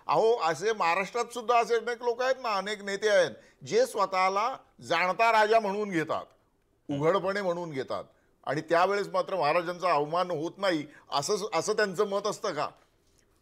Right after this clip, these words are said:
मला हे, हा प्रश्न मुद्दाम पुन्हा एकदा इथे विचारायचा आहे की आज नरेंद्र मोदींच्या संदर्भातलं पुस्तक आल्यानंतर आम्ही सगळे जागे झालेलो आहोत, पण महाराष्ट्र देशी सुद्धा असे नेते आहेत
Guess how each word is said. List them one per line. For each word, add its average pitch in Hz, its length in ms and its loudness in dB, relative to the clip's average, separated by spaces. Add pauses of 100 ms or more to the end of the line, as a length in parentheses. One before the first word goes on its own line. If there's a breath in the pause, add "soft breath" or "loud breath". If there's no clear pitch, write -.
(200)
मला 156 200 2
हे, 185 120 4 (100)
हा 151 100 0
प्रश्न 185 260 -4
मुद्दाम 196 440 0
पुन्हा 208 280 2
एकदा 208 160 4
इथे 214 180 4
विचारायचा 175 520 0
आहे 98 260 -4 (360 soft breath)
की 185 120 -2
आज 170 300 0
नरेंद्र 180 380 -4
मोदींच्या 202 1080 -4
संदर्भातलं 190 680 -2
पुस्तक 190 400 -6
आल्यानंतर 196 500 0
आम्ही 190 180 -4
सगळे 190 260 0
जागे 190 260 2
झालेलो 190 340 2
आहोत, 147 140 0 (340 soft breath)
पण 208 140 0
महाराष्ट्र 170 680 -2
देशी 190 380 -2
सुद्धा 214 300 0
असे 220 260 0
नेते 220 280 -2
आहेत 240 120 0